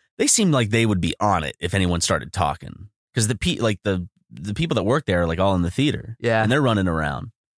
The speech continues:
Speaker 2: Uh-huh.
Speaker 1: Scurrying around, giving people their drinks.
Speaker 2: Yeah.
Speaker 1: So I don't know if you could get away with having your phone out or
Speaker 2: Honestly, I
Speaker 1: anything
Speaker 2: think
Speaker 1: like that.
Speaker 2: assholes go to all movie theaters.
Speaker 1: Yeah, but they'd be kicked out of the Alamo, I feel. They're, like, on it there.
Speaker 2: They are.
Speaker 1: I
Speaker 2: I
Speaker 1: used to think
Speaker 2: remember
Speaker 1: the ArcLight was like,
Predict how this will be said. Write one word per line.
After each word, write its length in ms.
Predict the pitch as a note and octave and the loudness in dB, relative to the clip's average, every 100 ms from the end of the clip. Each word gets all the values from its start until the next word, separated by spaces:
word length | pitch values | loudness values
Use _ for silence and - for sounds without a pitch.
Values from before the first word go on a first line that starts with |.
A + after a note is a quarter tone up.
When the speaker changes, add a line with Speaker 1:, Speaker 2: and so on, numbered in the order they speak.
| - | -2
Speaker 2:
Uh-huh. 320 | B2 A2+ G#2+ - | 0 2 0 -4
Speaker 1:
Scurrying 480 | - A#2 F#2+ F#2 | -4 0 0 2
around, 480 | F#2 F2+ E2 D#2+ E2+ A2 | 2 0 0 -2 -6 -10
giving 260 | A2+ G#2+ G2 | -4 0 0
people 220 | G#2 G2 | 0 -2
their 120 | F#2 | -2
drinks. 720 | F2 - F2+ F2 C2+ - - - _ _ | -2 -2 -2 -2 -4 -10 -14 -16 _ _
Speaker 2:
Yeah. 380 | A2 B2+ C3 A2+ - _ _ _ _ | -4 0 0 0 -6 _ _ _ _
Speaker 1:
So 120 | - G#2+ | -2 2
I 80 | |
don't 120 | E3+ A2+ | 2 2
know 120 | D#3+ | 2
if 100 | B2+ | 0
you 80 | G2+ | -2
could 180 | F2 | -2
get 140 | G2 G2+ | 0 0
away 240 | F#2 F#2+ | 2 2
with 140 | F2+ F#2+ | 2 2
having 240 | F#2+ F#2 | 2 0
your 140 | D#2 | -2
phone 340 | F2+ - G#2 G#2+ | -4 -2 0 0
out 240 | D#2 - | 0 0
or 20 | |
Speaker 2:
Honestly, 220 | B2 D3+ G3+ | -2 0 0
I 60 | |
Speaker 1:
anything 200 | C#3+ C#3 | 0 0
Speaker 2:
think 100 | G#2+ | 0
Speaker 1:
like 100 | A#2+ | 0
that. 40 | D3+ | 0
Speaker 2:
assholes 340 | A2+ F#2+ - - - | 0 -2 -6 -8 -4
go 80 | |
to 60 | G2+ | -2
all 180 | F#2 G2+ | 0 0
movie 260 | F#2 F2+ | 0 -4
theaters. 520 | F#2+ F#2 F2 E2 - - _ | -6 -8 -6 -8 -10 -14 _
Speaker 1:
Yeah, 220 | F#2 A2 F2+ | -4 -2 0
but 60 | |
they'd 100 | F#2 C#3+ | -2 -2
be 60 | G#2 | -2
kicked 240 | A2+ G#2 | -2 0
out 100 | A#2+ | -2
of 60 | A2 | 0
the 100 | F2 | 0
Alamo, 380 | A2+ D3 F2+ E2 | 2 2 0 0
I 80 | |
feel. 460 | F2 E2+ F2+ C3 C#3+ _ | -2 -2 -2 -2 -6 _
They're, 120 | E3 | -2
like, 160 | G3+ D3+ | -2 -2
on 220 | - E3+ A3 | -2 0 0
it 160 | B2 | -2
there. 400 | - F2 E2 G#2+ - | -4 -6 -8 -16 -8
Speaker 2:
They 120 | A#2+ | -2
are. 340 | A#2+ A2+ G#2 F#2+ _ _ _ _ _ | 2 2 2 -2 _ _ _ _ _
Speaker 1:
I 60 | - | -2
Speaker 2:
I 20 | |
Speaker 1:
used 100 | G#3 | 0
to 60 | B2 | 2
think 140 | A2+ | 2
Speaker 2:
remember 260 | D3+ A2+ D#3 | 2 2 2
Speaker 1:
the 80 | C#3+ | 2
ArcLight 140 | A#2 | 0
was 160 | G2 G2 | 2 0
like, 220 | F2+ E2+ | -2 -4